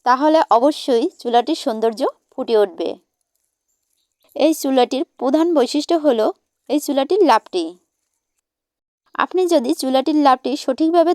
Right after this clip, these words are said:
তৈরি করতে পারেন, তাহলে চুলাটির সৌন্দর্য অবশ্যই ফুটে উঠবে। বন্ধুরা, আমার কথা বলতে বলতে চুলাটি মাটি দিয়ে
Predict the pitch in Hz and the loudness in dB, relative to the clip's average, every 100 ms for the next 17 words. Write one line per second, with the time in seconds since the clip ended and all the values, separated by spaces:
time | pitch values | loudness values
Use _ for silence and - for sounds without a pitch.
0 | - 220 277 320 - 349 285 208 254 - | 2 0 0 -2 -2 0 2 2 -2 -10
1 | _ _ _ 247 262 302 349 - 254 247 | _ _ _ -4 0 0 0 -2 -2 -2
2 | 262 - 240 240 254 208 285 - _ _ | -2 -8 -8 -4 -6 -4 -6 -8 _ _
3 | 220 254 - 302 453 - 269 226 202 175 | -8 -8 -6 -4 -4 -4 -6 -2 -2 -2
4 | 180 190 _ _ _ _ _ _ _ _ | -6 -6 _ _ _ _ _ _ _ _
5 | _ _ _ 226 302 311 330 226 - 254 | _ _ _ 0 0 2 2 0 0 -4
6 | 330 254 240 302 330 330 339 330 302 240 | -2 0 0 0 0 2 2 2 0 -2
7 | 294 - 262 254 302 381 - _ - 226 | -6 -6 -4 -4 -2 -6 -6 _ -8 -4
8 | 233 294 311 311 | -2 -2 0 0